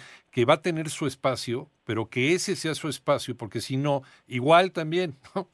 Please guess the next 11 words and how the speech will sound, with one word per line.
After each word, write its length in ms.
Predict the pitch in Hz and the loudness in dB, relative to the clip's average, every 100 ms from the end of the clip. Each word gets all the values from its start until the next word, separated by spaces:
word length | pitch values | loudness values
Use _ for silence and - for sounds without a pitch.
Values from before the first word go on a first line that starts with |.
| - - _ _ | -20 -20 _ _
Finalmente, 760 | - 127 156 165 170 139 120 | -2 0 2 2 0 -2 -6
si, 320 | - 101 107 | -6 -8 -10
si 160 | - 107 | -8 -2
le 140 | 117 | 2
damos 300 | 151 190 165 | 4 2 2
manga 440 | 156 165 165 160 151 | 0 -2 2 4 4
ancha, 460 | 139 127 110 127 - | 2 -8 -10 -10 -10
pues 160 | 110 | -2
va 80 | 120 | 0
a 60 | 139 | 0
considerar 600 | 156 131 117 113 127 | -2 -2 0 2 0